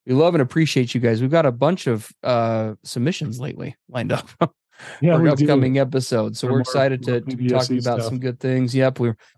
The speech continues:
Speaker 1: we're heading into the summer months. We know that's a hard time for a lot of those who struggle for different reasons. So we'll be sure to keep an eye to that as we move forward, answering questions and addressing issues as well. But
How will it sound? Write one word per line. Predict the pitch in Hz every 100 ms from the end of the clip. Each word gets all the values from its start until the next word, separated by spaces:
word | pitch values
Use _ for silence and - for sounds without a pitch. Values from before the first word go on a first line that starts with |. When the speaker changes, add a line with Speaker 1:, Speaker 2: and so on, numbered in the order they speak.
| -
Speaker 1:
we're | 147
heading | 180 180
into | 170 135
the |
summer | 127 208 208
months. | 190 190 190
We | 123
know | 117
that's | 113 113
a |
hard | - 117 113
time | - 147 165
for | -
a | 131
lot | 131 131
of | 131
those | 131 131
who | 135
struggle | - 127 127
for | 123 123
different | 123 - 120
reasons. | 135 160 151
So | - 90 113 _ _ _ _
we'll | -
be | 120
sure | 113 127
to | 117
keep | - 117
an | 117
eye | 113
to | 113
that | 110 117 117
as | 113
we | 117 110 104 _ _ _ -
move | 113
forward, | 123 117
answering | 113 110 - 107
questions | 120 117 117 113
and | 110
addressing | 107 113 110 117
issues | 110 - 110
as | 104
well. | 120 117 117
But | 110